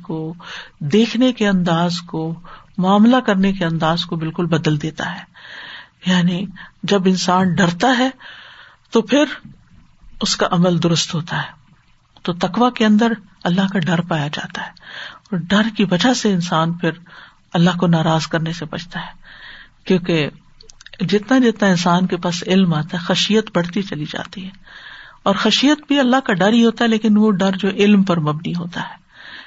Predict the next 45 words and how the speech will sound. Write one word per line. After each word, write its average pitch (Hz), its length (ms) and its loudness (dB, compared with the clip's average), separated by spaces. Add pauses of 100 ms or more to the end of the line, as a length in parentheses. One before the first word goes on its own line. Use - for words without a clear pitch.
(160)
ایک 220 200 2
ہوتا 220 200 0
ہے 240 60 0
نا 254 80 -6
صرف 220 300 -2
سنی 214 220 6
سنائی 185 380 0
پر 175 220 -4 (160)
ڈرنا، 170 340 -2 (520)
اور 196 80 -6
ایک 196 160 0
ہوتا 202 180 0
ہے 196 120 0
علم 208 220 6
کی 202 140 0
بنیاد 160 420 -2
پر 147 100 -4
ڈرنا۔ - 320 -12 (640)
تو 190 80 0
حقیقی 269 480 2
ڈر 208 220 2
اللہ 196 340 4
کا 196 120 0
وہی 180 280 2
ہے 202 80 0
جو 180 120 0 (100)
علم 196 220 6
کی 190 140 0
بنیاد 151 400 -2
پر 147 120 -4
ہوتا - 260 -8
ہے، - 140 -8 (560)
اور 180 220 0
انسان 180 480 2
پھر 180 200 0 (540)
ان 202 160 4
ساری 247 520 2
چیزوں 196 340 0
کو 196 120 -2
چھوڑتا 262 460 0
چلا 180 240 0
جاتا 160 440 -2
ہے 165 120 -6 (640)
جن 175 260 2
کو 170 320 -2